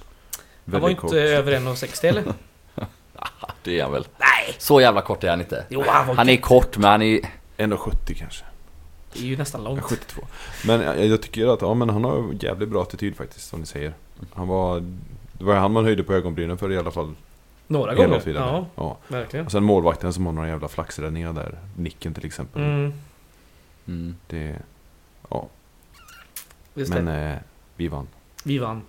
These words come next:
Speaker 2: Det viktigaste.
Speaker 1: Övrigt, eh, i, eh, i omgången, det var ju, eh, som tur var kanske att inte Falkenberg, eh, tappade bort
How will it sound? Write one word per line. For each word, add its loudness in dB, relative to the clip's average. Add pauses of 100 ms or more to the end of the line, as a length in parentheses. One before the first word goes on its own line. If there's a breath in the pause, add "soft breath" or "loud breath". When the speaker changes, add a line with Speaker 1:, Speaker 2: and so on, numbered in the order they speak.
(140)
Speaker 2:
Det -4
viktigaste. -8 (340)
Speaker 1:
Övrigt, 6
eh, 4
i, 2 (120)
eh, -2 (600 soft breath)
i 0
omgången, 0
det 2
var 4
ju, 2 (100)
eh, -2
som -8
tur -2
var 6
kanske 0
att 0
inte -4
Falkenberg, -4
eh, -4 (200)
tappade -4
bort -6